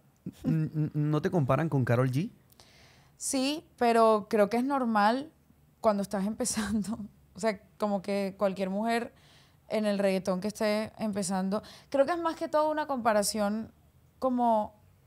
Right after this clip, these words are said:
Speaker 2: que siempre tratan de poner a las mujeres en contra. O tratan de decir como que ella quiere ser como tal, como pa, pa poner a las mujeres en contra, y lo he visto mucho, que es lo que no pasa tanto con los artistas masculinos de reggaetón,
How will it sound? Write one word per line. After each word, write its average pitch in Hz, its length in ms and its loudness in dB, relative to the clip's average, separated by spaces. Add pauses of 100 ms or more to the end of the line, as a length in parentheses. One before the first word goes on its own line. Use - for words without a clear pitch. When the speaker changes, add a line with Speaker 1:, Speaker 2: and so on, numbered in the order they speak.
(180)
Speaker 2:
que 240 100 -4
siempre 226 340 -2
tratan 262 300 -2
de 220 80 0
poner 190 300 -2
a - 20 2
las 247 140 -2
mujeres 208 320 -2
en 208 120 -4
contra. 180 560 -4 (600)
O 202 140 4
tratan 196 260 2
de 220 60 -2
decir 214 120 -2
como 208 220 -2
que 190 140 -2
ella 190 220 0
quiere 226 220 -4
ser 226 240 -8
como 190 300 -8
tal, 214 400 2
como 180 320 -6
pa, 175 320 -8
pa 190 100 -8
poner 175 200 -6
a - 20 -4
las 214 140 -6
mujeres 208 260 -4
en 214 100 -6
contra, 202 280 -4
y 208 60 -4
lo 190 80 -2
he 175 40 0
visto 180 280 -8
mucho, 202 460 -8 (640)
que 208 120 2
es 190 60 2
lo 196 120 2
que 226 100 -4
no 180 220 -2
pasa 190 260 -4
tanto 214 380 -4
con 202 100 -4
los 180 100 -4
artistas 180 720 -6 (140)
masculinos 185 880 -4
de 190 140 -4
reggaetón, 180 600 -2